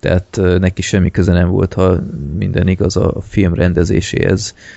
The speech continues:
vagy írásához, hanem effektíve egy szerepe van.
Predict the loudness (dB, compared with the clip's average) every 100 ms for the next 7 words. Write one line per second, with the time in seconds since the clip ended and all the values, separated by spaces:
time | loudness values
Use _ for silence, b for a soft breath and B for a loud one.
0 | B -4 0 2 2 2 0 0 2 2
1 | 0 -2 b b _ 0 2 2 0 -2
2 | -2 -4 -2 -2 2 0 2 0 0 -6
3 | -14 -6 -2 0 -2 -2 -2 0 0 -2